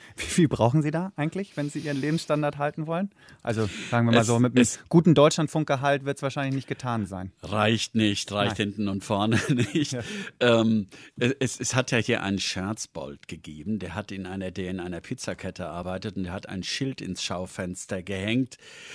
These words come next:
Speaker 2: „Suchen neue Mitarbeiter, gerne auch ehemalige Herzöge und Herzoginnen.“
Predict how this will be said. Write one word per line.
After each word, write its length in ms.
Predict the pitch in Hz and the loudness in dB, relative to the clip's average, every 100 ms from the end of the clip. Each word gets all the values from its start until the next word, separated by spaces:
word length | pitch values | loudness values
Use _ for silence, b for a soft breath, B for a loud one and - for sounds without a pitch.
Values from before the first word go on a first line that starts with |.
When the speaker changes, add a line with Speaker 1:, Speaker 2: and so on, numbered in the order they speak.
| B | B
Speaker 2:
„Suchen 460 | - 131 151 143 120 | -4 2 2 4 4
neue 280 | 117 120 117 | 6 6 6
Mitarbeiter, 800 | 127 151 - 117 117 113 117 107 | 6 4 2 2 4 2 2 0
gerne 380 | 104 104 113 101 | 2 0 0 -2
auch 160 | 104 | -4
ehemalige 640 | - 104 104 98 95 92 90 | -4 -2 0 0 -2 -4 -6
Herzöge 560 | 92 92 - 95 90 | -4 -4 -4 -4 -4
und 160 | 87 85 | -6 -4
Herzoginnen.“ 920 | 92 87 92 87 120 120 90 143 | -6 -4 -8 2 6 6 6 4